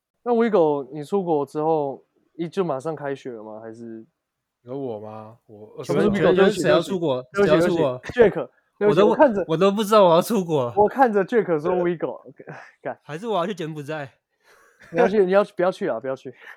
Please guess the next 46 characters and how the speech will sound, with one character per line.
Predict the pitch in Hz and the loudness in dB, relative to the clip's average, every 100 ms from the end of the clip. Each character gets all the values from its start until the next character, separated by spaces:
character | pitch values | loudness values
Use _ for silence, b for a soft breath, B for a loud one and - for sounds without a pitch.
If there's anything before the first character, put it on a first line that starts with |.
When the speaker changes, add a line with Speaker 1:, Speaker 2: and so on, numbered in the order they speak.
| _ - | _ -20
Speaker 1:
<laughs> | 277 - 226 349 - _ _ _ _ _ _ _ - | -20 -4 0 0 0 _ _ _ _ _ _ _ -6
Speaker 2:
James，James | 180 165 165 165 131 | -6 -6 -6 -8 -6
会 | 135 135 | -6 -6
救 | 143 | -6
你 | 117 | -8
回 | 104 98 | -14 -14
来， | 92 98 _ 165 B 190 185 | -16 -20 _ _ B -18 -14
还 | - | -8
是 | - | -6
你 | |
把 | 147 117 | -6 -8
James | 135 117 110 | -10 -12 -14
一 | |
起 | 104 | -18
拉 | 98 98 | -16 -16
去？ | 98 165 | -14 -8
Speaker 1:
哦。 | |
你 | 180 | -2
说 | 175 | 0
我 | 160 | 0
要 | 165 | 0
去 | 190 | -4
拍 | 175 165 | -4 -4
片 | 156 170 | -2 -4
吗？ | 139 131 | -6 -8
拍 | 156 156 | -6 -6
片 | 165 | -6
救 | 147 156 117 | -6 -6 -6
人 | 110 | -10
吗？ | 110 113 _ _ _ _ _ _ _ _ _ _ _ - | -16 -18 _ _ _ _ _ _ _ _ _ _ _ -18
Speaker 2:
对， | 98 95 | -16 -16
你 | 101 | -18
要 | 107 | -18
去 | |
拍 | 107 | -20
片。 | 101 98 _ _ _ _ - | -20 -20 _ _ _ _ -20
Speaker 3:
欸， | 127 | -16
那 | 151 | -16
这 | 151 165 | -14 -14
样 | 131 | -14
你 | |
就 | 135 | -16
红 | 135 101 | -16 -20
了 | 98 | -20
欸。 | 98 _ _ _ 170 165 | -20 _ _ _ -20 -8
Speaker 1:
干， | 175 139 | -4 -4